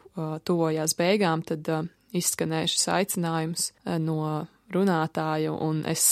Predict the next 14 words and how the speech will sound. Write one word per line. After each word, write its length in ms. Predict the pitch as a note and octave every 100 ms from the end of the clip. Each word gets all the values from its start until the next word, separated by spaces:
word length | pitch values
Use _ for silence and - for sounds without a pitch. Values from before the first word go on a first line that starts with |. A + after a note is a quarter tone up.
| -
sēdēju 460 | G#3+ A#3 F#3 -
tur, 100 | F#3
un 80 | E3+
es 80 | D#3
domāju, 580 | E3+ F3 F#3 E3 D#3 D3+ _ _ - _ _ -
"Wow, 400 | E3+ E3+ E3+ D#3
nu, 140 | F3 F#3
tiešām 460 | - F#3+ - E3
viņam 240 | F#3+ E3+ D#3
ir 100 | -
taisnība," 640 | G3 A3 - - D#3+ D#3+
un 220 | D#3+ D3+ D3+ - - -
liekas, 280 | F#3 F#3
ka 100 | -